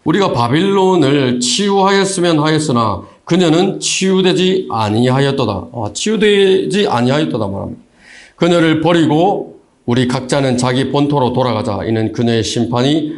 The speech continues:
하늘까지 미치고 창군까지 올려졌음이라." 십삼 절도 보시면 "오, 너 많은 물들 위에 거하고 재물이 풍부한 자야, 내 끝이 이르렀고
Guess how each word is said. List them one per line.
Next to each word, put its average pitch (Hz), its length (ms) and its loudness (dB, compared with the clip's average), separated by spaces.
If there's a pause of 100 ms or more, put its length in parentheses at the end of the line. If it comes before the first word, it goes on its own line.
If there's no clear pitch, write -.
(120)
하늘까지 143 540 -2
미치고 117 560 -4
창군까지 127 840 0
올려졌음이라." 101 1000 -2 (380)
십삼 135 360 -2
절도 120 200 2
보시면 98 420 -4 (360)
"오, 123 280 2
너 123 320 2
많은 123 540 2
물들 170 460 2
위에 147 180 2
거하고 107 540 -4 (260)
재물이 135 420 0
풍부한 175 560 0
자야, 117 460 0
내 107 240 -2
끝이 165 380 -2
이르렀고 127 580 -2